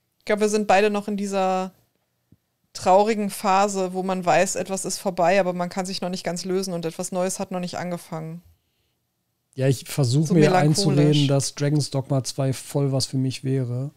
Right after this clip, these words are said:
Speaker 1: Nee.
Speaker 2: Aber ich muss erst die Demo spielen und selbst dazu konnte ich mich noch nicht
Speaker 1: Ja.
Speaker 2: über-,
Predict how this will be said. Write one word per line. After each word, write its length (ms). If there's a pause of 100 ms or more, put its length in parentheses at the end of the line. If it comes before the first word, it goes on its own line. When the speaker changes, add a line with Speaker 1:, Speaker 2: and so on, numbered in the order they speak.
Speaker 1:
Nee. 640
Speaker 2:
Aber 180
ich 80
muss 220
erst 180
die 100
Demo 280
spielen 480
und 140
selbst 280
dazu 220
konnte 200
ich 60
mich 140
noch 100
nicht 380 (360)
Speaker 1:
Ja. 320 (1600)
Speaker 2:
über-, 400